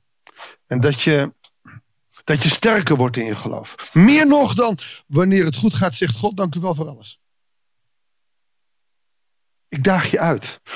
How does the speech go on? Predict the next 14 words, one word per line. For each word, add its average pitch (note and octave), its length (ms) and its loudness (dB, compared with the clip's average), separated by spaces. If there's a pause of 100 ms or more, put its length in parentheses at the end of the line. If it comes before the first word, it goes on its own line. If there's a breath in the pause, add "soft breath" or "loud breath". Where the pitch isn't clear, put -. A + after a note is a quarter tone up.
(120 loud breath)
om D#3+ 160 2
van E3 160 4
die D3+ 140 4
vrouwen G#3 380 2
in F3 80 4
de D3 100 4
Bijbel G3+ 420 2
nou F#3+ 260 2
eens - 560 -4 (640)
de - 120 0
uitdaging F3+ 520 4
aan E3 160 0
te D3+ 120 0
nemen. B2+ 440 -2